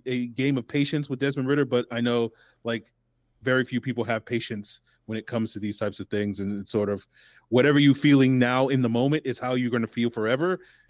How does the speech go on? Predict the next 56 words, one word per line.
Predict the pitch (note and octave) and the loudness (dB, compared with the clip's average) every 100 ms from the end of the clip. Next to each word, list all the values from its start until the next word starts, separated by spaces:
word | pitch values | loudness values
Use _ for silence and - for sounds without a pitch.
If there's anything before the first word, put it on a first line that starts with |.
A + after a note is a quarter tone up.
| - | -8
And | A#2+ | -4
it's | A#2 - | -4 -2
like, | B2 A#2 A#2 - _ _ _ _ _ _ _ _ | -2 -2 -4 -12 _ _ _ _ _ _ _ _
you | B3 | -2
know, | F3+ B2 A#2 _ _ _ _ | 0 -2 -6 _ _ _ _
that's | F#3 - - - | -4 -4 -10 -4
not | E3+ D#3 | -4 -2
really | B2+ C#3 C3 | -2 2 2
how | A#2+ A#2 | 2 0
it | |
works, | G#2+ A#2+ B2+ - | 0 -2 -2 0
but, | B2 A#2 _ - | -2 -2 _ -2
you | C#3+ | -2
know, | F2 D#2+ - | -2 -12 -10
I, | |
I, | B2+ B2 A#2+ | -8 -8 -8
I | C3 | -4
get | B2 A#2+ | -4 -2
why | A2+ G#2 G2 _ _ _ _ _ _ C#3+ | -2 -4 -6 _ _ _ _ _ _ -10
we | A2+ | 0
go | A#2 A2 | 2 4
through | A#2+ A2 | 2 2
the, | A2 G#2 | 2 0
the | G#2 | -4
pendulum | - B2+ A2+ A2 G#2+ | -2 -2 0 -2 -2
swings | - G#2+ G2+ G2 | -4 -2 -4 -4
and | |
the | G2 | -4
roller | G#2 G2 | -2 -2
coasters | G#2 F#2+ G2 F#2 - | -4 -8 -6 -8 -8
and | G#2 | -8
all | F#2+ F2+ | -6 -8
that | F2 | -8
stuff. | F#2 E2 | -10 -4
So | G#2+ G2+ - - | -2 -4 -6 -2
I, | D3+ - | 0 2
I'm | F#3+ | 4
at | G#3 | 4
a | F3+ | 6
good | F3 D#3 - | 4 4 -2
s-, | C#3 - | -12 -10
place | - D3+ D3+ | 0 2 4
with | C3 | 2
Ridder. | C3 C3+ C3 B2+ _ _ _ - | 4 4 4 0 _ _ _ -4
We'll | C3 | -2
see | C#3+ D#3+ D3+ | 0 4 4
if, | C#3 - | 4 2
how | C#3+ | 0
long | C#3 C3+ C3 | 2 2 0
I | |
stay | - - C3+ | -2 0 2
in | C#3 | 2
this | C#3+ | 0
good | - C#3+ | -2 -4
place, | D3 D3+ - C3 | 0 0 -2 -6
if, | B2+ | -6